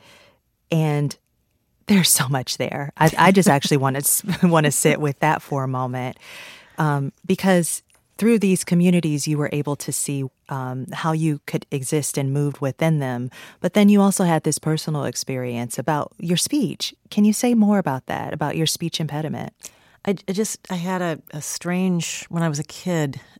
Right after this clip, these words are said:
Speaker 2: I mean, it still, it doesn't go away. You, you, you, you conquer it. You don't vanquish it, I guess. My brain works a little bit faster than my mouth sometimes.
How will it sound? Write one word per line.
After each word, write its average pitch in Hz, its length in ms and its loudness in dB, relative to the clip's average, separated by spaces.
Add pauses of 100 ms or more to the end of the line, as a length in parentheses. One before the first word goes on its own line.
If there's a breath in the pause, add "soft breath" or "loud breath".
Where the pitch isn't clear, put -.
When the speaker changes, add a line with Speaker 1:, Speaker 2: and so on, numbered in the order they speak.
Speaker 2:
I 190 40 0
mean, 226 100 4
it 240 80 2
still, - 180 -2
it 190 80 -4
doesn't 220 200 0
go 214 80 0
away. 143 380 0
You, 160 240 -2
you, 160 260 -4
you, 156 320 -4 (180)
you 156 140 -4
conquer 196 520 -2
it. 139 200 -4 (160)
You 160 180 -6
don't 147 300 -6 (160)
vanquish 139 500 -4
it, 135 80 -12
I 120 80 -12
guess. 123 380 -16 (800 soft breath)
My 170 400 6 (680)
brain 214 720 4
works - 800 -4 (600 soft breath)
a 165 80 4
little 151 220 0
bit 156 120 -2
faster 135 380 -4
than 120 160 -6
my 120 100 -4
mouth 120 280 -8
sometimes. 131 760 -10